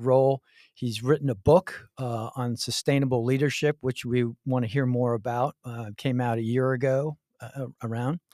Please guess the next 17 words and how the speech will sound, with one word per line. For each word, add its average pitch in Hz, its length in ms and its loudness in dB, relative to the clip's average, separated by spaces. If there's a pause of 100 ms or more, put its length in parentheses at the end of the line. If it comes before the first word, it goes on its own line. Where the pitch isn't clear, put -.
(480)
Uh, 117 260 -4
he's 127 120 -6
got 151 120 6
a 117 60 2
podcast 147 680 4
that 135 80 0
we 127 100 2
were 120 80 0
just 120 220 -4
talking 131 160 2
about. 127 180 0
So - 100 -2
he's 180 120 4
a 156 80 0
real 139 200 4
pro, 104 300 2
Stock. - 400 -12